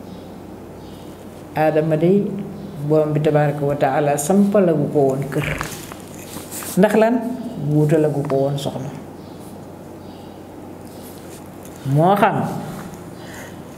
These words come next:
ñeent fukki at yi la ñu wax, wala ñi, en tout cas, ñeent fukk daal la, ñeent fukki jamono daal la. "هل أتى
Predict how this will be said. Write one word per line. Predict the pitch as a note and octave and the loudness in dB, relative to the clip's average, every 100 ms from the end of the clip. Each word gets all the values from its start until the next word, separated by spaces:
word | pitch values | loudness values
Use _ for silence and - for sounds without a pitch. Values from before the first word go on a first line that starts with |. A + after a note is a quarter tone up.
| - - - - - - - - - - C3 C3 | -16 -16 -16 -16 -16 -16 -16 -16 -16 -10 -2 2
ñeent | C#3+ D#3 | 4 4
fukki | F3 E3+ | 4 4
at | D3+ E3+ | 4 6
yi | F3 | 6
la | F3+ | 6
ñu | F3+ F3+ | 6 6
wax, | F3+ - - - - - - - - - | 4 0 -6 -8 -10 -10 -12 -12 -8 -2
wala | C3+ | 0
ñi, | C#3+ F3 | 4 4
en | F3 G#3 G#3 | 4 4 4
tout | |
cas, | A3 A3+ | 6 6
ñeent | A3+ A3+ A3+ G3+ | 6 6 6 6
fukk | G3 F3 | 6 6
daal | E3+ G3 | 6 6
la, | F#3 | 6
ñeent | F3 G#3 - | 6 6 4
fukki | F#3+ - E3 | 2 2 4
jamono | E3 D#3 D3 C#3 | 6 4 4 4
daal | C#3+ E3 C#3 | 4 4 2
la. | D3 - - - - - - | -2 -8 -10 -12 -14 -14 0
"هل | E3 | 2
أتى | - F3+ F3+ F3+ | 4 4 6 6